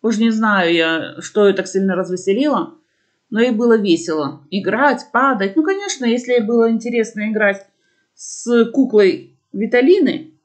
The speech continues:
так интересно было играть, что играла до того, до самой поломки этой куклы, доигрались. И Никита, и Анжелика, то, конечно, ей в эту игру очень было весело играть и падать. В общем,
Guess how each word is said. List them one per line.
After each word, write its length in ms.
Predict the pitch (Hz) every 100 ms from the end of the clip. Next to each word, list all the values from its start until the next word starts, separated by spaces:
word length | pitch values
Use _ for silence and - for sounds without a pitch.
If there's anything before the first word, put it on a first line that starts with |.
| _ _
так 280 | 214 214
интересно 640 | 90 95 196 226 233 220 214
было 240 | 208 208
играть, 240 | 208 208
что 240 | 202 - 208
играла 420 | 202 202 202 196
до 140 | 202
того, 760 | 202 208 190 190 190 202 190 -
до 200 | - -
самой 300 | 208 214 208
поломки 440 | 196 233 220 196 170
этой 180 | 165 160
куклы, 320 | 156 - 170
доигрались. 680 | 196 208 190 143 131 - _ _ _ _ -
И 80 | 190
Никита, 400 | 180 247 262 233
и 240 | 214 196
Анжелика, 480 | 190 180 185 175 180
то, 100 | 196
конечно, 380 | 233 277 285 233
ей 100 | 208
в 60 |
эту 240 | 196 196 185
игру 340 | 196 220 214 _ _ _ _ _ _ _ _
очень 320 | - 208 208
было 220 | 190 190 185
весело 460 | 175 170 180 170
играть 360 | 170 151 247 -
и 40 |
падать. 540 | 131 196 214 170 - - - - -
В 60 | 214
общем, 420 | - - 196 -